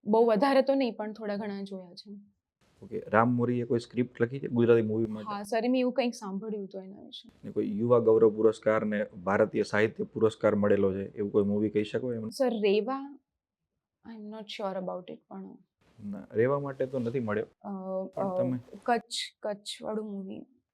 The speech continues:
Speaker 1: સર, હું નામ ભૂલી ગઈ, પણ કચ્છમાં જે મહિલાઓની સ્થિતિ છે એના ઉપર એ બનાવેલું મૂવી છે.
Speaker 2: ઓકે, તો રેવા મૂવીનું જે તમે નામ લીધું,
Speaker 1: જી સર.
Speaker 2: એ કઈ પુસ્તક પર આધારિત છે?
Speaker 1: સર, એ ધ્રુવ ભટ્ટ દ્વારા લિખિત તત્વમસી પુસ્તક પર આધારિત છે.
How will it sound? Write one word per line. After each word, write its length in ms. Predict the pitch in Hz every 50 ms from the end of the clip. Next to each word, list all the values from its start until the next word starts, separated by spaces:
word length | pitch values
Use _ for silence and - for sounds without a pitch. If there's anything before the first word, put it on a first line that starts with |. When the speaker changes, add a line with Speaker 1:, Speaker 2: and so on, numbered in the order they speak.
| _ - 233
Speaker 1:
સર, 200 | 202 240 233 233
હું 140 | 233 226 220
નામ 260 | 214 202 202 214 220
ભૂલી 220 | 214 226 214 226
ગઈ, 140 | 208 220 220
પણ 200 | 220 233 226 226
કચ્છમાં 600 | 226 - 214 202 202 - - 247 247 226 233 233
જે 140 | 220 240 220
મહિલાઓની 520 | 214 208 214 214 208 214 220 220 220 220
સ્થિતિ 340 | 220 - - 226 - - 277
છે 180 | - - 240 220
એના 180 | 202 202 208
ઉપર 380 | 202 202 202 208 202 196 202 - -
એ 60 | -
બનાવેલું 500 | 196 196 196 190 190 196 196 190 196 196
મૂવી 260 | 190 185 185 185 180
છે. 240 | - - 214 196 202 - _ _ _ _ _ _ _ _ _ -
Speaker 2:
ઓકે, 280 | 110 104 - - 85 - - _ -
તો 80 | 107
રેવા 260 | 95 101 110 120 127
મૂવીનું 360 | 127 127 131 131 131 131 127 123
જે 60 | 123
તમે 160 | 127 120 120
નામ 240 | 113 113 120 120 123
લીધું, 300 | 120 120 110 101 95 - 98
Speaker 1:
જી 140 | - 220
સર. 460 | 196 - - 196 - - _ _ - -
Speaker 2:
એ 40 |
કઈ 160 | - - 127 123
પુસ્તક 420 | - 120 - _ - 117 - -
પર 120 | 117 110
આધારિત 320 | 107 104 101 110 104 107 104
છે? 200 | - - - - _ _ _ _
Speaker 1:
સર, 160 | - 262 240 226 -
એ 300 | - 240 247 254 269 277
ધ્રુવ 320 | 208 196 254 247 240 233
ભટ્ટ 320 | 214 277 262 254 254 - -
દ્વારા 220 | 247 240 233 240
લિખિત 480 | 240 226 226 226 - 311 320 311 - 220
તત્વમસી 580 | 208 208 - 220 220 214 214 208 - 233 214
પુસ્તક 360 | 202 - 196 196 - - 185 -
પર 160 | 185 180 185
આધારિત 380 | 175 165 185 190 175 180 180
છે. 180 | - - -